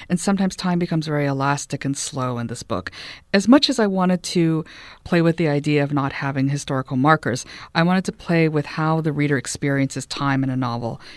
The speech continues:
itself. And this book is inconsistent in how it does that. Time doesn't really tick out at a steady pace as if by a metronome. Um, depending on the section you're in, depending which character is really narrating the scene,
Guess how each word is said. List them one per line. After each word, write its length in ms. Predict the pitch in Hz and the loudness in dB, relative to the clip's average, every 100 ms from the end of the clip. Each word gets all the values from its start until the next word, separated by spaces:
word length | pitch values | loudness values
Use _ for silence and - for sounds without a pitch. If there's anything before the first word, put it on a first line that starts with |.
| - | -14
itself. 480 | - - 127 82 - - - 156 | -10 -2 -2 -2 -6 -16 -4 -2
And 100 | 151 | 0
this 120 | - | -2
book 180 | - 139 | -8 -6
is 80 | |
inconsistent 680 | - 143 143 - 170 - 139 | -4 -2 -2 -2 -4 -4 -6
in 60 | 135 | -4
how 160 | 131 123 | -4 -4
it 100 | 117 | -4
does 220 | 117 - | -4 -6
that. 260 | 85 67 - - - - | -8 -10 -12 -16 -18 -12
Time 300 | - - 170 | -4 0 2
doesn't 280 | 160 151 156 | 2 2 0
really 400 | 151 147 143 139 - - - | 0 0 0 0 -4 -12 -8
tick 220 | - 170 | -4 -2
out 240 | 143 131 143 | 0 0 -2
at 80 | |
a 60 | 143 | -8
steady 340 | - 143 135 | -6 -4 -4
pace 360 | 123 139 117 - | -4 -4 -6 -8
as 100 | - | -12
if 120 | 131 | -10
by 100 | - | -6
a 80 | 120 | -4
metronome. 560 | 113 101 - 104 71 101 - - - - | -4 -6 -6 -6 -6 -8 -10 -20 -20 -4
Um, 240 | 147 135 135 | 0 2 0
depending 420 | 151 - 156 151 | -2 -2 0 2
on 80 | 143 | 0
the 60 | |
section 400 | 139 143 135 135 | -2 -6 -4 -4
you're 100 | 131 | -4
in, 140 | 123 123 | -4 -6
depending 440 | 127 139 127 127 - - - - | -6 -4 -2 -2 -6 -18 -20 -8
which 220 | 151 - | -4 -2
character 480 | - 139 135 143 127 | 0 2 2 2 0
is 160 | 127 135 | -2 -4
really 240 | 135 135 | -2 2
narrating 500 | 135 131 131 127 127 | 2 2 2 0 -2
the 120 | 127 | -2
scene, 460 | - - 135 123 | -2 0 2 2